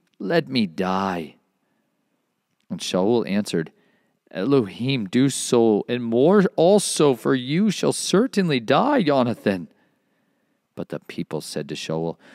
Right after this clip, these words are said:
"Should Jonathan die, who has wrought this great salvation in Yisrael? Far be it.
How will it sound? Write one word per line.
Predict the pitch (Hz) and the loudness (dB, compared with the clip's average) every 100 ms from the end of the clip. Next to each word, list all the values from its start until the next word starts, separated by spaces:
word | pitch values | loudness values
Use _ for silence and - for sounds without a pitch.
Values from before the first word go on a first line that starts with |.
| - | -20
"Should | - - - 104 | -12 -2 0 0
Jonathan | - 110 190 214 185 123 | 2 4 4 4 2 0
die, | 117 131 190 269 | 2 2 2 2
who | 226 185 | 2 2
has | 151 123 | 2 0
wrought | 113 127 180 214 | 2 2 2 0
this | - - | -4 -4
great | - 180 196 262 233 | -6 -2 0 0 -2
salvation | - 185 160 120 160 247 - 285 220 | 0 2 2 2 2 4 0 0 0
in | 165 | 2
Yisrael? | 202 208 202 170 214 302 302 - _ _ _ | 0 0 2 2 2 -2 -4 -8 _ _ _
Far | - 285 277 233 | -2 2 4 2
be | 131 - 165 139 | 0 -4 0 2
it. | 95 - | 0 -2